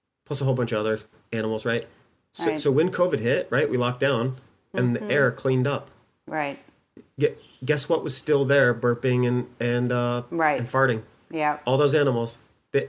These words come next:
Speaker 1: the animal, the animals aren't causing it. The, the
Speaker 2: Yeah.
Speaker 1: feedlot, the feedlot, when you concentrate that, are you gonna have more methane? And s-, yeah.
Speaker 2: Yeah,
Speaker 1: So
Speaker 2: well,
Speaker 1: having it in
Speaker 2: and
Speaker 1: the L A Valley is not good.
Speaker 2: Uh, yeah.
Speaker 1: But if you have it sur-, if it,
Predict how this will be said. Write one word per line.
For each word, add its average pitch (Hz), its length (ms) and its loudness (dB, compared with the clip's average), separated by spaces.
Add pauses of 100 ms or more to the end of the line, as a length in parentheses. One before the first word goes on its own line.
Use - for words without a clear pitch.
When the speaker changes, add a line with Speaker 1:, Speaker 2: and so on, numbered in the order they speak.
Speaker 1:
the 143 120 2
animal, 143 380 2
the 143 140 2
animals 139 240 0
aren't 117 180 -2
causing 110 300 -6
it. 107 180 -8 (320)
The, - 180 2
the 208 60 2
Speaker 2:
Yeah. 190 160 6
Speaker 1:
feedlot, 180 560 4
the 160 60 0
feedlot, 143 420 2
when 143 140 2
you 127 80 0
concentrate 139 560 -2
that, 123 260 -2 (180)
are 143 120 4
you 151 80 -2
gonna 147 180 2
have 139 180 0
more 131 160 2
methane? 127 340 2
And 131 100 -4
s-, - 120 -8
yeah. 135 440 0 (260)
Speaker 2:
Yeah, 208 240 4
Speaker 1:
So - 140 2
Speaker 2:
well, 202 100 10
Speaker 1:
having 175 220 6
it 156 80 4
in 156 60 2
Speaker 2:
and 156 60 4
Speaker 1:
the 147 80 4
L 160 200 6
A 151 100 6
Valley 147 320 4
is 127 100 0
not 135 280 2
good. 160 440 8
Speaker 2:
Uh, 170 40 -2
yeah. 202 280 6
Speaker 1:
But 151 380 2
if 143 140 0
you 147 80 2
have 147 160 2
it 143 80 -2
sur-, 147 260 2
if 147 140 0
it, - 120 -2